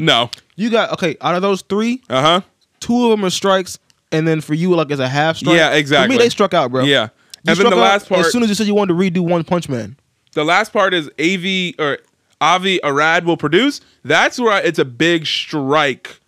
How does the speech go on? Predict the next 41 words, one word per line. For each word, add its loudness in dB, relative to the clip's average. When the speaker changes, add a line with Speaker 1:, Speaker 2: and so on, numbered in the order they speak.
Speaker 1:
for -8
me. -4
Because -2
one 0
of -2
the 0
reasons 0
why 2
Spider-Man 0
three -2
with -6
Tobey -4
Maguire -2
was -8
so -4
confusing -8
is -2
that 2
Avi 2
Arad 2
wanted 0
Venom -2
in -2
there. -8
And -2
so 0
kinda -4
forced -2
them -2
to -4
put -2
Venom -2
into -4
that -2
story, -2
which -4
is -8
why 2
it's -2
so -2
convoluted. 0